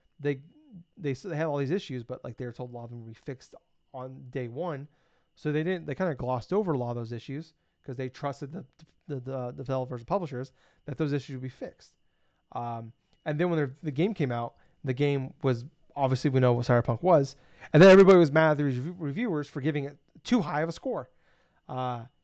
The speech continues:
and we saw it just recently with Star Wars Jedi Survivor. Like every, like every review, every person I heard that played the game for review talked about like there's all these bugs and all these issues. Um, and that besides the P C part, but like the P-, P S five and the, the console versions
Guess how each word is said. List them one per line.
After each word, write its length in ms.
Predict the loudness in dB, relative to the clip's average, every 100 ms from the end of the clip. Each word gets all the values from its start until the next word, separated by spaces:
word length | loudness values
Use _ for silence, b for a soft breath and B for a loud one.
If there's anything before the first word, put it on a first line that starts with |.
| _
and 80 | -6
we 60 | 0
saw 200 | 4 4
it 60 |
just 200 | 2 -2
recently 260 | -2 -2 -2
with 80 | -2
Star 180 | -2 -2
Wars 200 | -2 -2
Jedi 180 | -2 -2
Survivor. 400 | -2 -4 -4 -6
Like 220 | -8 -8
every, 180 | -6 -6 -6
like 120 | -6
every 180 | -4 -2
review, 480 | 0 -2 -2 -2 -2
every 180 | -4 -6
person 320 | -6 -6 -6
I 20 |
heard 160 | -8 -10 _ b b b
that 100 | -4
played 160 | -2 -2
the 40 |
game 280 | -4 -6 -8
for 120 | -10
review 440 | -10 -6 -2 -2 -4 b b b b
talked 220 | -2 -2
about 280 | -2 -4 -4
like 140 | -8
there's 160 | -8 -6
all 140 | -4
these 160 | -4 -4
bugs 320 | -2 -4 -4
and 60 | -6
all 60 | -6
these 140 | -4
issues. 460 | -4 -6 -10 -12 _ _ _ _ _ -14
Um, 400 | -12 -10 -12 -14 -20 _ _ -6
and 100 | -4
that 200 | -6 -6
besides 260 | -2 -2
the 60 | -2
P 160 | -8
C 200 | -6 -6
part, 380 | -6 -6 -8 -10 -10
but 100 | -8
like 160 | -8
the 60 | -10
P-, 180 | -8 -8 -4
P 140 | -2
S 100 | -2
five 260 | -2 -4 -4
and 160 | -6 -8
the, 140 | -10
the 80 | -6
console 340 | -2 -2 -4
versions 380 | -8 -8 -10